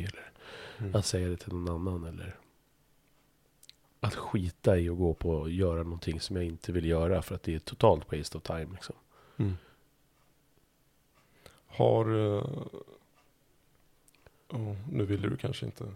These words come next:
Speaker 2: fördjupa dig så mycket i det, men, men att, eh, under den här pausen då, har det, har det, har du kanske haft en känsla mer då att du vill vara hemma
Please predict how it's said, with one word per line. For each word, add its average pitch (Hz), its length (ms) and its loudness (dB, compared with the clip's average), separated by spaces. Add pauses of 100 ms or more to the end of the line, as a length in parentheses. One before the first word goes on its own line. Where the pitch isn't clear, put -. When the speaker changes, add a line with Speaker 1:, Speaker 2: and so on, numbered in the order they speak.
(100)
Speaker 2:
fördjupa 98 420 -4
dig 113 100 -2
så - 100 -8
mycket 98 160 -6
i 123 100 -2
det, 110 60 -2
men, 104 160 -4 (720)
men 98 320 2
att, - 320 -8
eh, 95 300 -2 (340)
under 107 240 6
den 101 120 4
här 95 80 4
pausen - 580 2
då, - 100 -2
har 95 160 0
det, - 340 0 (1400)
har 95 260 0
det, 95 460 2
har 104 180 0
du 98 80 0
kanske 98 320 -2
haft 101 320 0
en 98 100 2
känsla 98 520 0
mer 110 320 4
då - 220 -2
att - 120 -6
du - 100 -2
vill - 180 -2
vara - 200 -4
hemma 98 320 -6